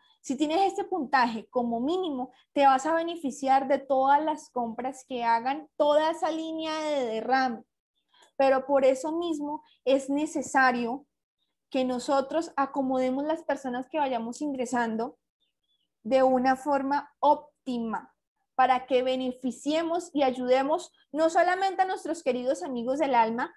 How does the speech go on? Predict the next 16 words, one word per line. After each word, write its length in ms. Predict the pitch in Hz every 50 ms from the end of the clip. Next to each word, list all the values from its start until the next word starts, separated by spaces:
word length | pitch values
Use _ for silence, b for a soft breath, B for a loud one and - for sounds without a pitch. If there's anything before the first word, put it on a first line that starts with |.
| b b b b b
sino 420 | - - 285 277 269 262 262 262
a 160 | 247 247 254
todas 400 | - 302 302 302 302 320 330 339
las 220 | 349 349 359 349 -
personas 600 | - 285 254 247 - - 254 254 254 277 277 - -
que 80 | 311
están 320 | 311 - 269 240 240 233 247
dentro 340 | 262 262 254 262 262 254
de 180 | 247 240 240 240
nuestra 300 | 233 233 233 233 - 233
organización. 500 | 226 226 226 220 214 214 254 254 247 247 B B B B B B
El 180 | 277 262 269
objetivo 600 | 269 254 254 - - 294 262 - - 277 285 294 311
aquí 360 | 330 330 - 330 349 - - -
es 160 | 269 262 -
beneficiar 680 | 302 302 320 330 330 - 262 - - 254 247 240 -